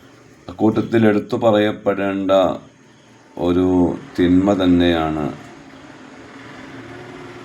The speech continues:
പെണ്ണുകാണൽ ചടങ്ങുമായി ബന്ധപ്പെട്ട് നടക്കുന്ന ഒട്ടു വളരെ തിന്മകൾ. പ്രധാനമായും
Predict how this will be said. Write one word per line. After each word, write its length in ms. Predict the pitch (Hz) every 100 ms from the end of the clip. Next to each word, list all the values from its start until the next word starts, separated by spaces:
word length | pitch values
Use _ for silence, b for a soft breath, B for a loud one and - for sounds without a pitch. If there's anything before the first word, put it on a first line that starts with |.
| - - 95
പെണ്ണുകാണൽ 720 | 95 101 117 110 110 107 107 104 101
ചടങ്ങുമായി 720 | 95 90 98 101 98 92 95 87
ബന്ധപ്പെട്ട് 720 | 85 85 87 85 76 - 82 80 69 - - - 67 - 135 123 123 - - - - - - - - - - - - - 82 85
നടക്കുന്ന 640 | 82 82 - 87 85 87 85 73 - - - - 90
ഒട്ടു 260 | 90 - 110
വളരെ 340 | 110 107 110 110 107
തിന്മകൾ. 440 | 92 80 78 69 - - - - - - - - - - - - - - - - - - - - - - - - - - - - - - -
പ്രധാനമായും 800 | 80 73 85 87 90 85 85